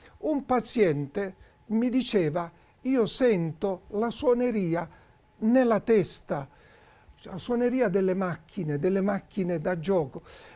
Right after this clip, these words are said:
perché è un richiamo irresistibile, in quanto è un eco che viene da lontano, dal cervello antico, che è stato, ehm, manomesso,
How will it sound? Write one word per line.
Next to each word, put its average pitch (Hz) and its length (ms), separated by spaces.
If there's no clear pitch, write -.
perché 247 600
è 302 220
un 262 300
richiamo 226 760
irresistibile, 190 1160
in 247 200
quanto 254 360
è 247 40
un 277 200
eco 185 500
che 254 140
viene 269 320
da 226 120
lontano, 226 640
dal 208 220
cervello 247 520
antico, 214 800
che 277 360
è - 140
stato, 269 720
ehm, 226 640
manomesso, 240 1120